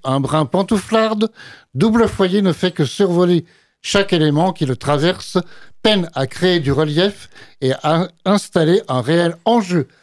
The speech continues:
au point d'apparaître au bout du compte fort anecdotique.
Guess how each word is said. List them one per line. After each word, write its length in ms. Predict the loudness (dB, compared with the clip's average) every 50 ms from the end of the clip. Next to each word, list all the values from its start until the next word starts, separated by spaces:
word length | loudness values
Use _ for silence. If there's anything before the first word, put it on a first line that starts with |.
| _ _ _ -4
au 80 | -4 -2
point 240 | -2 0 0 0 2
d'apparaître 540 | 2 0 0 0 0 0 0 0 -2 -2 -4
au 80 | -4
bout 120 | -2 -2 -2
du 140 | -2 -4
compte 280 | -4 -2 -2 -2 -2 -2
fort 360 | -4 -2 0 2 2 0 -2 -8 _ _ -6 -4
anecdotique. 720 | -2 -2 0 0 -2 -2 -2 -6 -14 -18 -18 -18 -20 -6